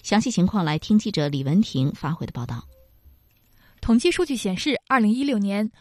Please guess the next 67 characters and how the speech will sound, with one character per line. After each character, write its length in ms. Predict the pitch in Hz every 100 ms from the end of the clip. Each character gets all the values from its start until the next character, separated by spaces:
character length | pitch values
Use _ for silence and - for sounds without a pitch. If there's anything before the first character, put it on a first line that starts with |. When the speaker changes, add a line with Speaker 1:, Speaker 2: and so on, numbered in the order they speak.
| - - -
Speaker 2:
保 120 | 311
险 180 | 339 226
业 120 | 220
全 200 | - 262
行 160 | 254
业 200 | 302 302 -
共 140 | - 294
实 120 | 269
现 200 | 302 254
原 160 | 208 285
保 180 | 214
险 180 | 277 262
保 140 | 208 202
费 160 | 233
收 220 | 214 285
入 160 | 320 269
三 240 | - - 226
点 200 | 190 -
一 100 | 277
万 160 | 262
亿 60 | 208
元， 300 | 190 185 208 - _ - -
同 160 | 269
比 140 | 349 240
增 200 | 320 330
长 300 | 202 185 208
百 160 | 202
分 160 | 185 262
之 60 |
二 100 | 277
十 120 | 220 220
七 160 | -
点 180 | 254 254
五， 240 | 214 113 - _ _ -
创 220 | - 349
二 120 | 339
零 160 | 262 269
零 120 | 254
八 180 | 269 339
年 220 | 269 196
以 80 | 185
来 140 | 185
新 220 | 185 254 240
高。 260 | 254 269 - _ - - -
原 140 | 254
保 200 | 339 330
险 280 | - 190 190
是 160 | - 226
指 120 | 220
保 140 | 220
险 160 | 233 202
公 140 | 254
司 260 | 247 277 269
与 120 | 214 202
投 160 | -
保 160 | - 220
人 180 | 190 208
之 140 | 285
间 260 | - 294 269
直 160 | 233
接 200 | 269 359
签 200 | 349 349 349
订 120 | 262
保 140 | 196
险 200 | 233 208
合 160 | 180 202
同 180 | 262